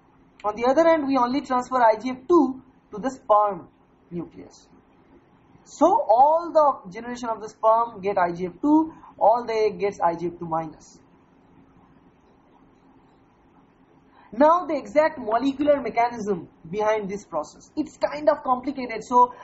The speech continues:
I want you to be with me slowly. If you get any problem understanding, just pause me once and ask.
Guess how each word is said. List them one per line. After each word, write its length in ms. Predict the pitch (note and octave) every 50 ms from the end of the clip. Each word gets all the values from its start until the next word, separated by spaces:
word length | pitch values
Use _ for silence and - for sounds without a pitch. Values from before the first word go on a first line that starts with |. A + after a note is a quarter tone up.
| - -
I 140 | - A3 A#3+
want 240 | C4 C4+ C4+ B3+ C4
you 120 | C4+ C4+ C4+
to 360 | C4+ C4+ C#4 C#4 C4+ C4+ - - - _ _ _ -
be 100 | F3+ A#3+
with 240 | B3+ A#3+ B3 B3+ -
me 120 | C4 C4+
slowly. 540 | C4 - - G#3 A3+ B3 C4 B3 G#3 F3+ G3
If 100 | G3 -
you 320 | C4 C4+ C4+ C4+ C4+ - -
get 160 | - B3 B3
any 220 | B3 B3 C#4 D4+ B3+
problem 460 | - C4 B3 B3 B3 B3 C4 B3+ B3
understanding, 640 | A3+ A3 A3+ B3+ B3 - C4+ B3 B3 A#3+ B3 B3 G#3+
just 200 | A3 A#3 A3+ -
pause 240 | - G3+ G3+ G3+ G3
me 140 | G#3+ A3 G#3+
once 280 | G#3 G#3 G#3 G3+ G3+ G#3
and 80 | F#3+
ask. 260 | F#3 F#3 F#3+ - _